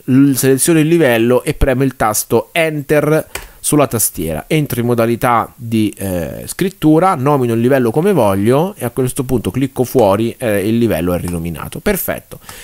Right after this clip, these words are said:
Creiamo a questo punto del testo, quindi strumento testo, tasto di scelta rapida Control T, clicco per esempio, eh, sopra al, al box del nome, scrivo, non so,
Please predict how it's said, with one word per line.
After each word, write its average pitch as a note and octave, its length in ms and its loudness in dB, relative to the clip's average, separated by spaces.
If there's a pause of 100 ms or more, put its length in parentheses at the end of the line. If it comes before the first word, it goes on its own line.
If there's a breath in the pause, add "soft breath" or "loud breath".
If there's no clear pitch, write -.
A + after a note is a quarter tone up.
(380 loud breath)
Creiamo A3 360 4
a G#3+ 40 0
questo G3+ 260 2
punto F#3+ 280 0
del E3 240 0
testo, B2 420 -2
quindi A#2+ 320 -2
strumento D#3 560 0
testo, D#3 540 0
tasto C3 320 -2
di A#2 80 -2
scelta B2 320 -2
rapida B2+ 380 0
Control E3+ 600 0
T, G3+ 480 -2
clicco C#3 520 0
per A2+ 120 0
esempio, A2 640 0
eh, F#2 160 -8
sopra A2+ 400 0
al, G2 340 -2 (400 loud breath)
al F#2+ 220 0
box A#2 440 -2
del B2 160 2
nome, D3+ 640 0
scrivo, C#3+ 520 -2
non B2+ 160 -2
so, A2 420 2